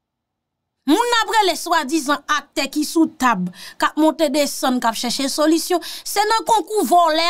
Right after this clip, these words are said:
a yo bezwen rantre. Se yon konkou vòlè gen nan Leta, nou tout konn sa, sa ayisyen nou ye. Lè nou fin vòlè a nou bezwen moun pou n akize. Ay moun san wont, se konsa yo toujou ap chèche yon eskiz.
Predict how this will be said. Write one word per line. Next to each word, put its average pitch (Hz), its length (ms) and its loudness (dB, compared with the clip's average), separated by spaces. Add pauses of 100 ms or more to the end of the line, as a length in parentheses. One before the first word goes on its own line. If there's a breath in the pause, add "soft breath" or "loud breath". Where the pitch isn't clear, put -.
a - 80 2
yo 311 100 4
bezwen 226 400 0
rantre. 180 320 -6 (560)
Se - 160 0
yon 381 120 2
konkou 381 280 2 (220)
vòlè 302 420 4
gen 269 240 2
nan 269 80 2
Leta, 269 300 0
nou 494 160 0
tout 403 180 -6
konn 294 160 2
sa, 214 160 -10
sa 240 160 0
ayisyen 208 480 -6
nou 185 160 -8
ye. 185 80 -20 (1700)
Lè 320 160 0
nou 381 160 2
fin 370 240 2
vòlè 311 460 2
a - 60 0
nou 302 200 4
bezwen 294 640 2
moun 370 320 2
pou 311 160 -2
n 269 80 2
akize. 285 480 -4 (1500)
Ay 302 160 0
moun 311 220 6
san 320 340 2
wont, 381 140 -2
se 294 180 -4
konsa 320 320 0
yo 302 160 2
toujou 247 220 -2
ap 233 60 -10
chèche 254 280 -6
yon 302 80 2
eskiz. 320 720 2